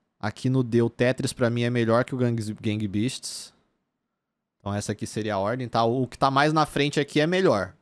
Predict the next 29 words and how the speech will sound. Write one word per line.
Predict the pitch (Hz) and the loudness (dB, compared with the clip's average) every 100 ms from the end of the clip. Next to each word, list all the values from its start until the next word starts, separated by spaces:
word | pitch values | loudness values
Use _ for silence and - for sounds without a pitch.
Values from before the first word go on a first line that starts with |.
| _ _ _ _ | _ _ _ _
O | |
que | _ | _
tá | 107 | -6
mais | 107 113 117 | -4 -4 -4
atrás | 120 120 117 | -4 -2 -2
é | 120 | -2
pior. | - 156 113 101 _ _ _ _ _ _ | 0 2 2 -2 _ _ _ _ _ _
Então | 120 | -4
no | 131 | -4
Tier | - 156 156 | 0 2 2
C, | - - 147 135 | 0 0 2 4
o | 120 | 4
melhor | 127 127 165 180 | 4 4 4 6
jogo | 165 175 | 4 4
do | 165 | 2
Tier | - 151 135 | 2 2 2
C | - 151 175 120 - _ _ _ _ | 0 2 2 0 -6 _ _ _ _
é | 110 | -6
Speedrunners. | - 127 123 160 117 120 175 - - - _ _ _ _ _ _ _ _ _ _ - _ - | -4 -4 0 2 2 2 -2 -4 -8 -16 _ _ _ _ _ _ _ _ _ _ -20 _ -6
Por | 127 | 0
mais | 156 - | 0 0
que | |
o | 208 | 0
Tabletop | 196 185 175 - 165 170 | 2 4 4 4 4 4
é | 190 | 2
uma | 190 185 156 123 104 107 _ _ _ _ | 4 4 4 2 0 -4 _ _ _ _
incógnita, | 151 160 - 117 104 98 - | -8 -2 4 4 4 -4 -4
né, | 98 101 | -4 -4
cara? | - 87 92 | -2 -2 -4